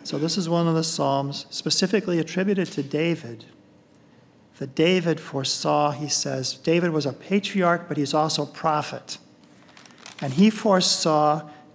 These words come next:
and he spoke of the resurrection of the Christ. And so what did we hear in this psalm? That you would, you would not abandon my soul to the netherworld, nor will you suffer your faithful one to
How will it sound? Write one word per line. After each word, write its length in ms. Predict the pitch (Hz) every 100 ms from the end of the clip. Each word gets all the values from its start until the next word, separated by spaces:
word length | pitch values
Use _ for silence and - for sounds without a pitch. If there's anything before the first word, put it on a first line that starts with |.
| -
and 80 |
he 80 | 143
spoke 500 | 143 - - 180 180
of 120 | 160
the 100 | 151
resurrection 640 | 143 147 143 143 135 135 135
of 80 | 131
the 120 | 131
Christ. 720 | - - 160 123 - - - - - _ _ - - _ _ - - _
And 80 | -
so 140 | - 151
what 180 | 160
did 160 | - 190
we 140 | 175
hear 500 | 160 - 190 170 120 - - - - - _ -
in 120 | 143
this 160 | 147 139
psalm? 520 | - 160 156 131 117
That 240 | 131 -
you 100 | 185
would, 260 | 175 156 - - - - - _ _ -
you 100 | 165
would 120 | 156
not 240 | 151 175 208
abandon 400 | 165 175 180 175
my 180 | 156
soul 500 | 143 - - 170 175
to 160 | 175 160
the 120 | 135
netherworld, 920 | 127 131 175 185 175 175 170 165 165 - - - - _ _ _ _ _ _ -
nor 200 | 156 170
will 140 | 175
you 160 | 156 143
suffer 460 | - - 180 180
your 200 | 160 143
faithful 540 | 131 - 175 180 180 156
one 280 | 147 147 147
to 220 | 147